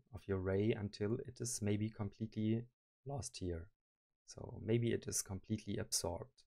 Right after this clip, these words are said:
And the scattering is the bouncing around in the volume, like it is colliding with, uh, don't know the right word, like little particles, molecules, and is bouncing around.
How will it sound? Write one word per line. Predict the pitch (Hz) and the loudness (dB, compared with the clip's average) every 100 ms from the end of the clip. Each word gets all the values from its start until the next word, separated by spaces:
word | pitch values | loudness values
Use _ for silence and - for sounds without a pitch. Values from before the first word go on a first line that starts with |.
| _ _ _ _ _ - | _ _ _ _ _ -12
And | - | -2
the | |
scattering | 120 - 131 135 131 131 131 131 - _ - - | 0 4 6 10 10 10 8 4 -4 _ -20 0
is | 110 110 - - | 4 4 4 0
the | - | -4
bouncing | - 98 113 117 113 | 4 8 8 6 4
around | 98 95 95 113 120 | 4 4 6 6 6
in | 104 104 | 2 -2
the | |
volume, | 87 92 101 107 120 139 151 _ _ _ _ | 2 4 4 6 4 2 -4 _ _ _ _
like | 104 101 | 0 2
it | - - | 0 -6
is | 95 - - | -4 -2 -2
colliding | - 101 104 127 101 98 | 2 6 8 8 6 2
with, | 90 90 - - | 0 -2 -4 -8
uh, | 85 85 - - _ _ _ _ _ _ _ _ _ _ | -8 -8 -12 -16 _ _ _ _ _ _ _ _ _ _
don't | - 101 | 0 2
know | 95 | 2
the | 92 | 0
right | 90 85 | -2 0
word, | 101 104 - | 4 4 2
like | - - - - | -4 -8 -8 2
little | 113 110 107 104 - | 4 6 4 0 -2
particles, | 110 110 113 - 95 - | 2 2 2 -2 0 4
molecules, | 107 117 113 - 92 101 131 - - _ _ _ _ - | 6 6 4 -2 0 2 2 -2 -12 _ _ _ _ -6
and | 101 | -2
is | 98 - | 0 -2
bouncing | - 98 104 107 | 2 2 2 0
around. | 101 92 87 120 | 0 0 -2 -8